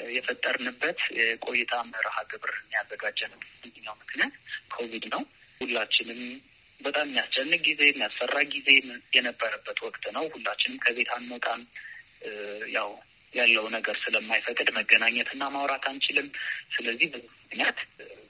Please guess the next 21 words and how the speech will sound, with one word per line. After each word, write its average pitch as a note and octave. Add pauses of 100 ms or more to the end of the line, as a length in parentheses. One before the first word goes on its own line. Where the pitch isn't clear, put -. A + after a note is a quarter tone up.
(180)
ጎጆን C#3 (800)
እስኪ -
ምንድን D#3
ነው C3+
የሚሰማን C3 (320)
የሚለውን A#2
ነገር A#2
አስበን B2+ (720)
ሁላችንም B2
በቤታችን A#2
ሆነን C3+ (540)
ምንድን C3+
ነው A#2
አዲስ -
ነገር A2
ልንፈጥር A2+
የምንችለው G#2 (680)
የሚለውን A2+
ሀሳብ A2+
ይዞ G#2
የመጣ G#2